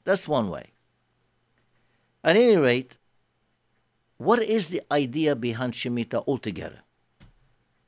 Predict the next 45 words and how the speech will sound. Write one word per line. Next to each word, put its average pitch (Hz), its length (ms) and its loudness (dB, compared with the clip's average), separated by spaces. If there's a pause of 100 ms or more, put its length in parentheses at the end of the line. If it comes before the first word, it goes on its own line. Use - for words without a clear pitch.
How 104 100 -6
come 147 260 -4
Hashem 123 360 -2
is 95 120 -8
giving 113 340 -4
us 113 200 -2
this 107 200 -8
one? 95 120 -6
It's - 140 -10
a 104 60 -4
tough, - 460 -2 (480)
uh, - 40 -8
uh, 107 500 2
a 120 80 -2
tough 147 240 2
mitzvah, 120 560 -2 (1200)
but 127 200 2
it's 139 160 -2
a 143 40 4
mitzvah 135 400 2
that 139 160 2
a 131 80 2
person 123 400 -2
can, 151 480 2 (260)
can 143 160 0
do. 190 260 0 (1200)
And 107 300 -4
the, 117 140 0
the, 110 460 -2 (220)
the, 110 160 -2
the, 110 200 0
the, 107 180 -4
there 107 160 -2
was 107 180 -4
one, 143 280 2
uh, 123 80 2
great 139 320 0
rabbi 135 340 4
that 127 180 0
says, 139 400 0
"All 160 300 4
the 151 100 0
mitzvot 147 460 0
Hashem 147 400 0
gave, 151 340 2